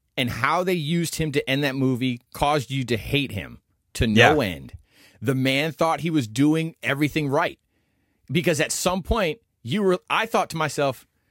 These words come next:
Speaker 1: "Well, he just, he just wants people to have, you know, wealth and prosperity and have nobody be in poverty." I mean, the dude said that he just wants
Speaker 2: Yeah.
Speaker 1: everybody to live free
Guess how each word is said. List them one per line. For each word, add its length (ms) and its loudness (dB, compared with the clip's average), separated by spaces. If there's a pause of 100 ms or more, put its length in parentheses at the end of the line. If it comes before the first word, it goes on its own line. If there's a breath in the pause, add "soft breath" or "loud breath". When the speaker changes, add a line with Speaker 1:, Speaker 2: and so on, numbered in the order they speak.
(540)
Speaker 1:
"Well, 80 -4
he 140 -2
just, 280 -6
he 180 -6
just 300 -4
wants 200 -4
people 320 -2
to 100 0
have, 400 -4
you 100 -6
know, 280 -8 (400)
wealth 440 -2
and 300 -8 (180)
prosperity 520 -4
and 80 -6
have 180 -4
nobody 420 -2
be 180 -2
in 80 -4
poverty." 380 -8
I 60 -4
mean, 120 0
the 60 -2
dude 280 -2
said 260 -4
that 120 -6
he 120 -4
just 200 -10
wants 140 6
Speaker 2:
Yeah. 120 6
Speaker 1:
everybody 320 -6
to 80 -2
live 200 -2
free 320 -6